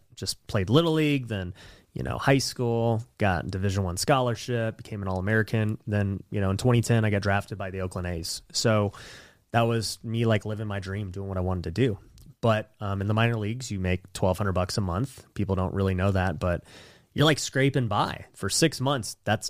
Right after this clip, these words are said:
all you're making. It's not like you can go get another job. And so in the off seasons, I had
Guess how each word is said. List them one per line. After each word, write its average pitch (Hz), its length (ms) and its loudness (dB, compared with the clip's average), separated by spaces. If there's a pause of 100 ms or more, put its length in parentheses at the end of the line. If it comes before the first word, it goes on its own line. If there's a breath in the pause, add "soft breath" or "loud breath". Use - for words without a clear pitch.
all 104 200 4
you're 92 140 0
making. 87 460 -2
It's - 140 -2
not 127 80 2
like 110 120 0
you - 60 -8
can 107 80 -2
go 98 120 2
get 95 140 0
another 90 240 -2
job. 92 420 -2 (140)
And 113 160 0
so 120 400 2 (500 loud breath)
in 139 80 6
the 120 80 8
off 143 220 4
seasons, 117 400 -4
I 113 80 0
had 113 260 0